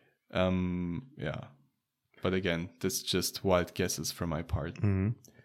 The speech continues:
Speaker 2: Was, like, Romania part of the Soviet Union back then?
Speaker 1: Yeah, yeah, yeah.
Speaker 2: Okay, okay.
Speaker 1: Um, my mom actually, uh, let's say,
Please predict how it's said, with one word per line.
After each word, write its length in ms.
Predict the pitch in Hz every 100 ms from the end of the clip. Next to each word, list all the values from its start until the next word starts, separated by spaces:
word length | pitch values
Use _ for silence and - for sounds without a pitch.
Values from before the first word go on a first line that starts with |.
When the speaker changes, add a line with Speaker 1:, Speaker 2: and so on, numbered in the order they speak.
| - - 98
Speaker 2:
Was, 240 | 101 113
like, 440 | 101 98 101 92 - _ -
Romania 560 | 98 95 98 107 101
part 360 | 95 - 98 95
of 160 | 92 -
the 80 |
Soviet 360 | 92 95 92 87
Union 480 | 90 98 110 135 127 -
back 140 | 113 117
then? 220 | 131 131 131 - - _ _ _ _ -
Speaker 1:
Yeah, 320 | 107 98 87 -
yeah, 200 | 101 90 87 90 -
yeah. 60 | 98
Speaker 2:
Okay, 180 | 92 95 95 - -
okay. 160 | -
Speaker 1:
Um, 440 | 98 101 101 101 -
my 160 | 101 104
mom 200 | 110 110
actually, 640 | 101 - 92 92 87 - - _ _ _
uh, 180 | 92 90 90 - -
let's 220 | - 98 -
say, 160 | 76